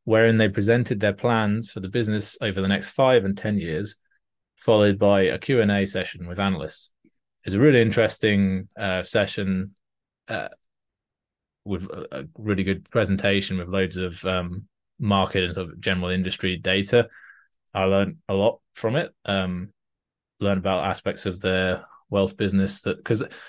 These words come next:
it's only really been this year, I think, that they've now categorized, they've sort of, since the I F R S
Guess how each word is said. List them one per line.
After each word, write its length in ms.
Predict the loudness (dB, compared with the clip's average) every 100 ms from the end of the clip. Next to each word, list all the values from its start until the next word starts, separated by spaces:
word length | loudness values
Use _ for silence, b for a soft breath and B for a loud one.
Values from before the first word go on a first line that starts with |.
| B B
it's 140 | 6
only 180 | 6 8
really 300 | 6 6 6
been 340 | 4 4 2
this 240 | 0 -2 0
year, 240 | 2 4
I 80 | 4
think, 220 | 2 -4
that 160 | -6 0
they've 260 | 2 2
now 240 | 0 -2 -2
categorized, 840 | -4 -6 0 0 4 4 4 0
they've 180 | -4 -6
sort 160 | -2 0
of, 180 | -2 -4 _ -6
since 300 | -2 -2 0
the 120 | 2
I 160 | 4 2
F 140 | 0
R 60 | -2
S 420 | -4 -10 -16